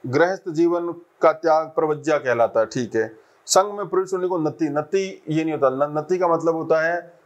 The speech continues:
कोई प्रस्ताव रखना संघ के अंदर। जो बौद्ध मोनेस्ट्री बनती थी उसमें बौद्ध लाइ-, बुद्धिस्ट लाइटी थी या जो लोग भिक्षुक होते थे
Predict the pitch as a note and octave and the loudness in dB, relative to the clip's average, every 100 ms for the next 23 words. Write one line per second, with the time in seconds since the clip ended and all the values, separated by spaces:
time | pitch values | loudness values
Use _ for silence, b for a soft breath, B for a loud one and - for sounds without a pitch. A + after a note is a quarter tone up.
0 | - D#3 D#3 D#3 - F3 D#3 C3 C3+ B2 | 0 0 0 -4 0 2 2 0 0 -2
1 | C#3 C3+ B2 A#2 A2+ A2+ - - B2+ C3 | 0 -2 0 2 2 -2 -4 -6 -4 2
2 | C#3+ E3 E3 D3+ D#3 - E3+ C#3+ C3+ C#3+ | 4 4 2 -4 -4 -2 0 0 0 -6
3 | C#3+ C3+ C#3+ B2+ C3+ C3 B2+ B2 B2+ C3 | -4 -4 -2 0 0 2 0 0 -4 -6
4 | C3 B2 B2 C3 D3 C#3 C3+ B2+ B2+ C3 | -2 4 2 2 -4 -2 -2 0 2 0
5 | B2+ B2+ B2 D#3+ B2+ A#2 A#2+ C#3+ D3+ | 0 -4 -4 -2 -2 -2 -2 -2 -2